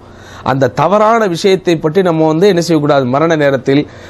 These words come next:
அல்லது படுத்த படுக்கையாக இருக்கும்போது அதனுடைய ஞாபகமே வரக்கூடாது. நிறைய பேருக்கு மது பிரியர்களாக இருப்பார்கள், மது வெறியர்களாக இருப்பார்கள், மது பைத்தியங்களாக இருப்பார்கள். அவன்,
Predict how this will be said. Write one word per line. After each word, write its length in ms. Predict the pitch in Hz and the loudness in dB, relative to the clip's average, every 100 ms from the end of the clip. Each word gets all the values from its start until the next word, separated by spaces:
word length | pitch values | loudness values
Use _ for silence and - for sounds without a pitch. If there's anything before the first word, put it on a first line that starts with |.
| - | -4
அல்லது 260 | 135 143 | 0 0
படுத்த 340 | 127 160 180 180 | 0 0 0 -2
படுக்கையாக 400 | 156 156 160 139 | -2 0 -2 -2
இருக்கும்போது 340 | 131 135 170 | -4 -2 0
அதனுடைய 320 | 151 131 123 | 0 0 0
ஞாபகமே 500 | 113 127 135 135 135 | 0 0 0 -2 -2
வரக்கூடாது. 420 | 123 104 98 92 - | -2 -4 -6 -10 -4
நிறைய 260 | 123 147 | 0 0
பேருக்கு 280 | 131 135 139 | 0 0 0
மது 220 | 135 139 | 0 0
பிரியர்களாக 600 | 165 - 147 147 131 131 | -2 -2 0 2 2 2
இருப்பார்கள், 460 | 120 107 110 101 92 | 0 -2 -4 -4 -6
மது 220 | 104 143 156 | -2 0 2
வெறியர்களாக 460 | 147 160 143 131 | 2 2 2 0
இருப்பார்கள், 440 | 120 113 120 104 101 | 0 -2 -2 -2 -2
மது 200 | 143 170 | -2 0
பைத்தியங்களாக 640 | 151 170 165 151 143 127 | 0 0 0 2 0 0
இருப்பார்கள். 400 | 113 110 101 - | -4 -4 -4 -2
அவன், 220 | 151 151 | -2 -2